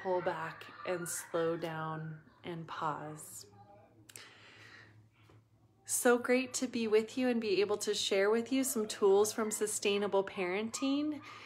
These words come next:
My methods are really entirely focused on how to parent smarter,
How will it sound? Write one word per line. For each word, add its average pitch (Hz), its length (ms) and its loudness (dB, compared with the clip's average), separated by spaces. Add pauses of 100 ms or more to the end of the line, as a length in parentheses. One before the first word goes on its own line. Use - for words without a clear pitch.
(300)
My 190 180 4
methods 233 500 4
are 196 140 6
really 233 500 4
entirely 233 680 0
focused 220 520 0
on 202 120 2
how 196 220 0
to 196 80 4
parent 196 400 -2
smarter, 226 840 0